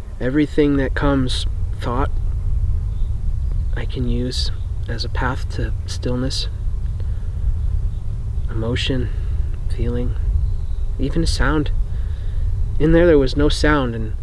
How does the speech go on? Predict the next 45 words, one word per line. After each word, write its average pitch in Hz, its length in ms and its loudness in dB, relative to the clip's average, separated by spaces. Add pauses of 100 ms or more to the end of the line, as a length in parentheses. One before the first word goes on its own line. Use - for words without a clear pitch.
(1200)
I'd 120 140 -2
be 123 300 -2 (160)
in 147 160 4
stillness, 156 480 2
and 113 180 -4
boom, 185 240 6
I'd 127 120 -2
hear 139 140 2
a 123 40 0
big 131 200 -2
sound. 127 300 -2 (1700)
And 123 140 -4
then 127 80 -2
I 123 100 -2
could 120 160 -6
just 123 200 -4
follow 135 340 2
what 123 200 -2
that - 180 -4
sound 131 360 0
did. 139 220 2
Where 117 160 -2
did 123 160 -2
it 117 140 -4
take 131 260 -2
me? 117 180 -4 (260)
Where - 120 -4
did - 160 -4
it, - 120 -4 (560)
where 127 120 -8
did 131 140 -4
it 127 120 -8
take 131 280 -4
me? 131 160 -12 (1400)
And 120 100 -8
before 151 300 2
you 151 80 6
know 175 180 2
it, 165 60 4
I 131 120 2
was - 240 -6 (300)
back 127 280 -10
in 127 80 -8
stillness. 113 520 -8
<laughs> - 40 -6